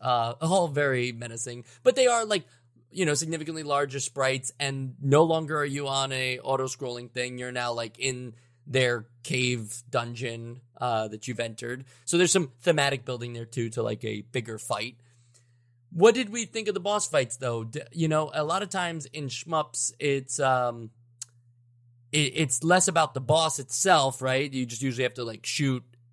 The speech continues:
uh, either a weak point or just the boss overall itself, but it's more about dealing with all the, uh,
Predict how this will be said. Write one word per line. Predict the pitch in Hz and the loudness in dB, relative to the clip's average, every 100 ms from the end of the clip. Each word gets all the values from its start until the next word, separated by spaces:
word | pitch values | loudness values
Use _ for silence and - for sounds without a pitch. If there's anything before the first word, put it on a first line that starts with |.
| - | -2
uh, | 123 113 | 0 2
either | 113 127 117 | 0 0 0
a | 113 | 2
weak | 127 139 - | 2 2 2
point | 147 135 127 - | 2 2 0 -2
or | 127 | -4
just | 117 123 120 | -4 -6 -4
the | |
boss | 120 123 120 | 0 2 2
overall | 123 113 120 113 | -2 -4 -4 -4
itself, | 107 190 151 135 - _ | -2 4 4 2 -16 _
but | - | -4
it's | 151 | -2
more | 165 170 | 2 2
about | 156 147 | 4 2
dealing | 123 156 151 143 | 0 -2 -2 -4
with | 131 | -4
all | 135 139 | -2 -4
the, | 127 131 120 117 113 | -2 -2 -2 -4 -6
uh, | 120 117 110 107 | -2 0 0 -6